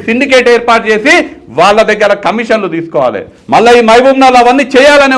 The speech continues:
ఉద్దేశంతో మహబూబ్ నగర్ ఎంపీ కావాలనుకుంటుంది, అధికారం కోసం, ధనార్జన కోసం,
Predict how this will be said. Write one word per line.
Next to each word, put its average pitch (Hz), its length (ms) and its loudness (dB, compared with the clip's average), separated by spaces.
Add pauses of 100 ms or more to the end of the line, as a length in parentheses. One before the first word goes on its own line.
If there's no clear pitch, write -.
ఉద్దేశంతో 240 460 0 (580)
మహబూబ్ 233 360 0
నగర్ 226 180 2
ఎంపీ 226 260 -4
కావాలనుకుంటుంది, 220 840 0 (340)
అధికారం 247 540 0
కోసం, 247 280 0 (320)
ధనార్జన 269 460 2 (100)
కోసం, 262 320 2